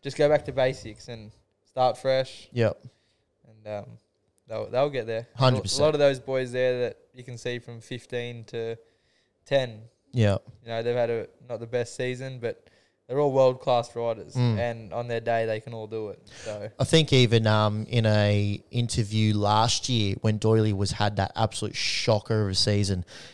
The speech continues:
Speaker 2: and I think he said in an interview, he said, "I beat these guys every weekend
Speaker 1: Yeah, I
Speaker 2: in
Speaker 1: think it was
Speaker 2: Poland.
Speaker 1: last year.
Speaker 2: Every single weekend. Come to the Grand Prix, doesn't, doesn't work for him."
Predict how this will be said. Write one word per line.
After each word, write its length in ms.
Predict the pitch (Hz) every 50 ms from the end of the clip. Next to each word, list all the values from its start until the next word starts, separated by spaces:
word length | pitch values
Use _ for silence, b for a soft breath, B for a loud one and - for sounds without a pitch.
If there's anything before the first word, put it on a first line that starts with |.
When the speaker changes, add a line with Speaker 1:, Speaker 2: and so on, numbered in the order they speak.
| B B
Speaker 2:
and 80 | -
I 40 | 110
think 200 | - - 143 151
he 120 | - 160 139
said 460 | - - - 117 113 113 110 - - -
in 120 | - 117 110
an 100 | 101 98
interview, 380 | 104 117 - - - 110 101
he 140 | 92 90 104
said, 340 | 98 - - 107 104 101 101 B B B B B B
"I 100 | - 120
beat 320 | 110 - - 123 135 143 -
these 220 | 143 127 117 - -
guys 600 | 120 110 107 107 107 113 156 202 - - - - _ _ _ _ _ _ _
every 280 | 117 113 101 98 113 107
weekend 480 | 98 101 98 - 104 98 92 95 - - _
Speaker 1:
Yeah, 120 | - 127
I 20 | 117
Speaker 2:
in 140 | - - -
Speaker 1:
think 120 | 110 104
it 40 | -
was 40 | 135
Speaker 2:
Poland. 220 | 110 104 113 123
Speaker 1:
last 200 | 123 123 - - -
year. 200 | 123 123 117 117 _ _ _ _ _
Speaker 2:
Every 240 | 127 127 117 127 131
single 300 | - - 139 123 117 117
weekend. 480 | 110 113 113 - - 117 110 104 92 - b b b b _ _
Come 180 | - 131 127
to 80 | 131 139
the 80 | 131 135
Grand 280 | - 127 120 120 113
Prix, 320 | - - 120 120 135 156 160 - - - _ _ _ _ _ _ _ _ _
doesn't, 420 | - 101 98 98 101 98 - -
doesn't 360 | - 120 110 113 107 104 104 -
work 220 | 113 113 113 -
for 140 | - 117 107
him." 120 | 95 90